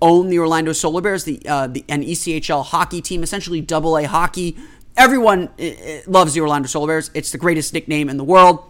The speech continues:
What is a Solar Bear? It's a polar bear with sunglasses. It's pretty, pretty freaking sweet. Um, I miss five o'clock shadow shades. No offense to new shades with the creepy eyes, but five o'clock shadow shades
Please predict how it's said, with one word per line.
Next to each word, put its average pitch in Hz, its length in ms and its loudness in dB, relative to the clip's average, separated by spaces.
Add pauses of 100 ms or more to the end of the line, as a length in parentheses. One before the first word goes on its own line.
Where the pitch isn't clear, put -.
(180)
What 185 160 2
is 180 100 0
a 180 60 -6
Solar 190 240 2
Bear? 196 140 0
It's - 200 -8
a 208 40 -14
polar 202 200 0
bear 151 140 -2
with 139 100 -8
sunglasses. 143 580 -8
It's - 120 -14
pretty, 175 240 -6
pretty - 340 -10
freaking 127 220 -12
sweet. 151 340 -8 (340)
Um, 147 280 0
I 170 80 0
miss 196 340 0 (160)
five 180 180 4
o'clock 170 300 0
shadow 190 400 6
shades. 202 600 -2
No 170 180 -2
offense 160 340 -6
to 147 140 -6
new 156 160 -4
shades 165 340 -4
with 151 120 -14
the 143 40 -14
creepy 143 300 -6
eyes, 170 320 2
but 156 300 -6 (520)
five 220 200 4
o'clock 196 320 0
shadow 175 360 0
shades 151 460 -4